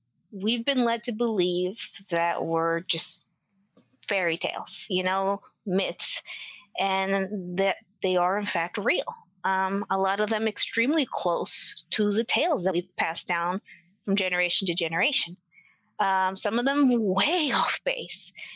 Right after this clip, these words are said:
I've run into a good variety, a good variety of many different entities, um, and have come to learn that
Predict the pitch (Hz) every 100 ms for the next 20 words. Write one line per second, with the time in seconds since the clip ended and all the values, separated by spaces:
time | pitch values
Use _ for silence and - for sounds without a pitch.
0 | - - - 254 269 311 339 339 349 -
1 | - 269 262 - 233 370 - 349 240 196
2 | - - _ _ - 240 220 247 254 226
3 | 202 208 196 190 196 196 185 185 175 139
4 | 190 170 - 170 170 - - - - -
5 | - 196 202 208 202 220 220 233 - -
6 | 247 240 - 240 220 202 196 196 202 190
7 | 202 190 185 185